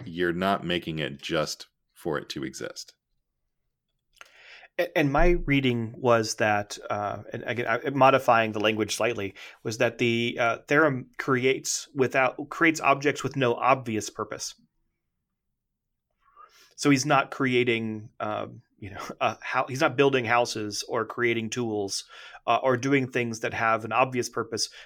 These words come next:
Speaker 2: but it could still be that he's creating objects that have a greater purpose or a different type of purpose than they are, are, seem to have at first blush,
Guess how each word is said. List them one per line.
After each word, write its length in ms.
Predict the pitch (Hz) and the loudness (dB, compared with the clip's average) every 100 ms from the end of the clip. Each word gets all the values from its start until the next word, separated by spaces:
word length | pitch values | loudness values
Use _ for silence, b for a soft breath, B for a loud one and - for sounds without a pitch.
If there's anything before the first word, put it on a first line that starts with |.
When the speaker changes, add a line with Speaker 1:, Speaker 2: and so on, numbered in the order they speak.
| B | B
Speaker 2:
but 100 | 123 | -10
it 80 | 120 | -4
could 220 | - 220 | 2 2
still 260 | 214 - 185 | 2 2 2
be 260 | 143 170 147 | 2 -2 -2
that 140 | 139 | 0
he's 160 | 170 170 | -2 -4
creating 720 | - 143 147 151 139 127 123 b b b - | -4 0 0 2 0 -2 -8 b b b 2
objects 500 | 143 147 131 123 - | 4 4 2 0 -2
that 160 | 131 | -4
have 340 | - 151 160 147 | -2 0 2 2
a 60 | |
greater 480 | 117 120 127 156 147 | 0 0 2 4 2
purpose 480 | 147 113 113 101 - 131 | 0 -6 -4 -6 -6 -2
or 120 | 120 | -2
a 60 | |
different 340 | 120 135 139 - | -2 -2 -2 -2
type 260 | - 160 | 0 0
of 140 | 156 147 | -2 -4
purpose 380 | 135 127 113 - | -4 -2 -4 -2
than 220 | 123 117 | -2 0
they 240 | 120 117 B B B | -2 -2 B B B
are, 360 | 120 - - - | 0 0 -2 -4
are, 160 | 147 - - - | -4 -4 -8 -12
seem 460 | - - 196 202 | -8 -2 0 0
to 80 | 165 | 0
have 460 | 131 113 104 104 - - | 0 2 2 0 -2 -2
at 140 | 123 | -2
first 320 | - - - - | 0 -2 -2 -2
blush, 400 | 139 - - | -4 -2 -8